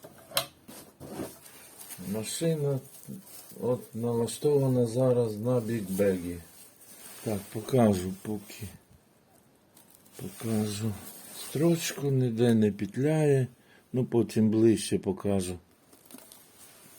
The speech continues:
Мотор, якщо серво, то сімсот п'ятдесят ваттний. На таку машину треба брати.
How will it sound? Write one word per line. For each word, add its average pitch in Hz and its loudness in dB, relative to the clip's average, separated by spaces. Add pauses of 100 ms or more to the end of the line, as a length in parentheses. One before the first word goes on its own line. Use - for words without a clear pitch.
(1000)
Мотор, 127 4
якщо 131 2
серво, 143 2
то 127 -4
сімсот 120 -4
п'ятдесят 113 -4
ваттний. 156 0 (1200)
На 110 -2
таку 120 -2
машину 127 2
треба 123 2
брати. 120 4